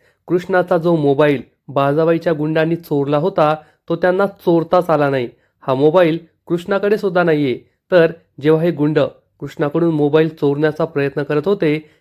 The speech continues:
तेव्हा या झटापटीत हा मोबाईल बॅगमधून उडून एका झुडपात जाऊन पडला आणि कृष्णाला सुद्धा हे कळलं नाही की मोबाईल कुठे गायब झालाय आणि हा मोबाईल चक्क जयकांतच्या हाती लागलाय. जयकांत शेठने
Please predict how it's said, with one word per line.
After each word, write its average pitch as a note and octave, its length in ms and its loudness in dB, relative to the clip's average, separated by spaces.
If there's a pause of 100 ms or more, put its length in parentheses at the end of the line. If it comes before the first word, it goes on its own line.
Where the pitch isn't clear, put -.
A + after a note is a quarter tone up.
(160)
तेव्हा E3+ 200 0
या F3+ 120 4
झटापटीत D3 600 -2 (340)
हा B2+ 140 -6
मोबाईल E3+ 480 2 (260)
बॅगमधून D3+ 600 0
उडून F3 440 2 (260)
एका E3+ 200 0
झुडपात D#3+ 440 -2
जाऊन C#3 260 0
पडला C3 440 -2 (360)
आणि E3 280 2 (300)
कृष्णाला F3+ 360 0
सुद्धा G3 240 -2
हे G3+ 80 2
कळलं G3+ 320 0
नाही D#3+ 140 2
की - 320 -14
मोबाईल D#3+ 320 2
कुठे G3 280 0
गायब D3+ 260 2
झालाय C3+ 380 -4 (360)
आणि D#3 300 0 (140)
हा C3 160 -6
मोबाईल D3+ 460 2 (360)
चक्क F#3+ 360 -2
जयकांतच्या D#3+ 880 0
हाती C#3+ 300 -6
लागलाय. C3+ 360 0 (520)
जयकांत D3+ 380 2
शेठने E3 680 -4